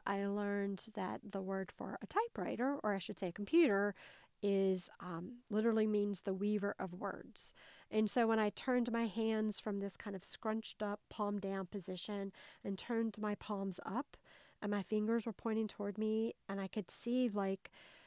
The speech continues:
in, almost like in a weaving position. And I started weaving my own story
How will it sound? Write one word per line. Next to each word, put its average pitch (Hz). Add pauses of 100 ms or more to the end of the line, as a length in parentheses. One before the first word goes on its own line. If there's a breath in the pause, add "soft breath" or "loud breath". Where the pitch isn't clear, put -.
(800 loud breath)
in, 208
almost 214
like 220
in 214
a 202
weaving 254
position. 175
And 202
I 208
started 214
weaving 214
my 196
own 240
story 220